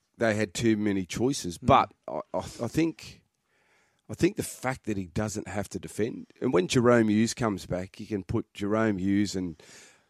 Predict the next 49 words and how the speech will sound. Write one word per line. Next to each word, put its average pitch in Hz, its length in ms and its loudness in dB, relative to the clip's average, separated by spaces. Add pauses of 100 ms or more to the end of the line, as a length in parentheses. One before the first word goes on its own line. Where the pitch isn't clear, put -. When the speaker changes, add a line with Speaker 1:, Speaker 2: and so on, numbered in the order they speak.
(420)
Speaker 1:
you - 60 -12 (180)
know, 71 60 -6
whether 98 200 0
it's 90 120 -8
Cooper 120 260 4
Johns 104 340 2
or 95 120 2
Mick, 101 160 0 (280)
Nick 113 180 -2
Meaney 98 380 0
in 95 60 -2
as 90 140 -4
a 87 40 -14
five 92 360 -2
eight. 98 200 0
Speaker 2:
Hmm. 110 180 -12 (480)
Speaker 1:
And 98 280 -6
you, 117 140 -4 (180)
once 123 340 0
you 170 60 -2
got 160 160 -2
Munster 113 380 -2
at - 80 -4
the 92 60 -12
back 101 340 -2
and 98 100 -2
he 101 80 -2
doesn't 98 260 -2
have 95 160 -4
to 87 80 -8
defend, 85 640 -10 (600)
Speaker 2:
More 143 240 -2
energy. 113 400 -6
Speaker 1:
more 117 260 4
energy 92 280 0
Speaker 2:
In 87 60 -2
Speaker 1:
in 73 60 -8
Speaker 2:
attack, 104 160 -8
Speaker 1:
attack. 101 180 -4
Speaker 2:
yeah, 90 140 -12 (220)
okay. 73 40 -14 (540)
Speaker 1:
So 107 160 -4
they're 104 120 0
gonna 113 120 2
be 95 100 -2
a 90 40 -4
bit 98 200 -4
more 92 200 -4
unpredictable. 90 640 -10